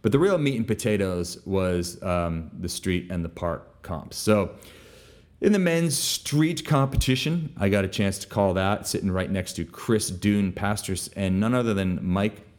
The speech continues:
Vallely. Vallely? Vallely? Vallely? Um, you know, that dude who sings for Black Flag and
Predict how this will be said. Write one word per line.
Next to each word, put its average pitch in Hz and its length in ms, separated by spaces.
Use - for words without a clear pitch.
Vallely. 90 640
Vallely? 87 460
Vallely? 87 460
Vallely? 85 960
Um, 87 460
you 110 100
know, 90 240
that 90 220
dude 92 220
who 90 180
sings 95 340
for 90 100
Black 90 320
Flag 92 420
and 80 220